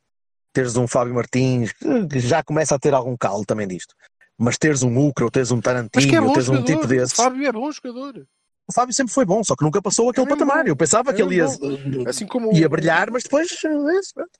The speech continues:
Speaker 2: o Diogo Gonçalves também é bom jogador e vai, e por isso é que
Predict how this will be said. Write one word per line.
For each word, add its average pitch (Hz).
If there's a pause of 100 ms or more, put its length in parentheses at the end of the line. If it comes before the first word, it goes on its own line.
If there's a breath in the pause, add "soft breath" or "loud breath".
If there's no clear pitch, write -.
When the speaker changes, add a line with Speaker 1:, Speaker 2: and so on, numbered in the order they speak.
Speaker 2:
o 226
Diogo 190
Gonçalves 208
também 262
é 233
bom 220
jogador 214 (140)
e 110
vai, 165 (640)
e 120
por -
isso 202
é -
que 214